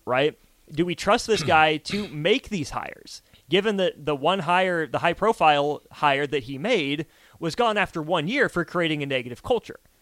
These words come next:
Speaker 1: It, it piles on top of something that he didn't create, but it has to be taken into account.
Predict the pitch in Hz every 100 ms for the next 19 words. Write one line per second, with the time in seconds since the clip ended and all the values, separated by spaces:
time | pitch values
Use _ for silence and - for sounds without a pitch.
0 | _ _ _ - 180 208 202 208 - 190
1 | 220 214 190 160 202 202 180 185 165 139
2 | 196 170 143 113 147 170 269 147 - _
3 | - 196 185 202 151 156 156 139 131 110
4 | - 147 -